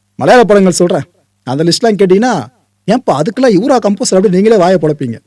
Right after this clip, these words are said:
ஐயப்பனும் கோஷியும் இருக்குல்ல, அந்த படமா இருக்கட்டும், ஜனகணமன, கடுவா, அதுலயே அந்த ஒரு சாங் ஒண்ணு வரும் பாருங்க, பிருத்திவிராஜை பில்டப் பண்ற மாதிரி வேற லெவல்ல இருக்கும்.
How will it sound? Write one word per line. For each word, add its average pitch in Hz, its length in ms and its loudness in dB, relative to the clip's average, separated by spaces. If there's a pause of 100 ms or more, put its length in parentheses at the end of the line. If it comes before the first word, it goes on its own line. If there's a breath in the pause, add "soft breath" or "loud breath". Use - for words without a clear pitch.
(600)
ஐயப்பனும் 240 420 2
கோஷியும் 185 360 2
இருக்குல்ல, 156 320 -6 (260)
அந்த 175 240 -2
படமா 180 180 0
இருக்கட்டும், 151 500 -6 (340)
ஜனகணமன, 170 800 0 (220)
கடுவா, 202 320 2 (500)
அதுலயே 170 200 0
அந்த 190 320 4
ஒரு 135 120 0
சாங் 214 320 0
ஒண்ணு 208 80 2
வரும் 180 220 2
பாருங்க, 160 320 0
பிருத்திவிராஜை 175 340 2
பில்டப் 160 160 0
பண்ற 143 340 -2
மாதிரி 127 340 -4
வேற 156 240 -4
லெவல்ல 170 240 0
இருக்கும். 117 280 -8